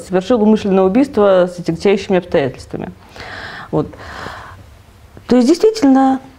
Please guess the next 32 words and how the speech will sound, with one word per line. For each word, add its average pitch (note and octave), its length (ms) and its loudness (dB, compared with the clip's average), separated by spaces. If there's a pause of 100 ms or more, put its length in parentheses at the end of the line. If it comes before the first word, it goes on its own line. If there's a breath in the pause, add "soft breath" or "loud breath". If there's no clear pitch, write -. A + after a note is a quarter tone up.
совершенно D4+ 400 2
верно, C4 540 2
Иуда B3+ 240 2
этим B3+ 260 2
приходом B3+ 640 0
хотел B3+ 460 0
переиграть B3 720 0
всё, G3+ 200 -2
он F#3 60 0
хотел G#3 600 0
отдать G#3+ 520 0
властям F3+ 540 0 (260)
подлинного C4 480 2
виновника, E3 540 0
то E3 100 -2
есть E3+ 180 -2
себя, E3+ 440 -2
чтобы G#3 300 -2
спасти A#3+ 360 0
невинного, B3+ 680 2
потому G3+ 300 0
что G#3+ 220 0
он G#3+ 260 2
называет A3 380 2
Христа - 280 -4
невинным. B3+ 540 2 (560 loud breath)
Потому G3 320 2
что, A3+ 300 2 (300 loud breath)
и, A3 60 -2
кстати F4+ 300 0
говоря, C#4+ 340 4 (160)
это B3+ 420 0